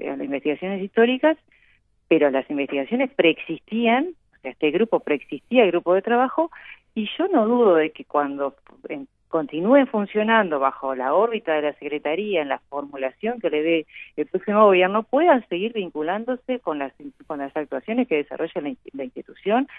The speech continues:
en la, en, en, en su competencia exclusiva de búsqueda. O sea, no es un, no es un parteaguas. Esto, bueno, ahora nosotros no tenemos nada que ver con eso. A nosotros nos, nos parece interesante y que aporta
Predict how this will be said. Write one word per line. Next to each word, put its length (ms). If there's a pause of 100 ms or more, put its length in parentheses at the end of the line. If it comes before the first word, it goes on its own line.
(200)
en 120
la, 100
en, 320
en, 180
en 220
su 160
competencia 760
exclusiva 600
de 100
búsqueda. 520 (420)
O 40
sea, 120
no 120
es 100 (100)
un, 180 (140)
no 120
es 120
un 120
parteaguas. 760
Esto, 200
bueno, 200
ahora 240
nosotros 500 (480)
no 100
tenemos 360
nada 180
que 100
ver 120
con 100
eso. 160
A 60
nosotros 340
nos, 300
nos 180
parece 380
interesante 800
y 200
que 140
aporta 680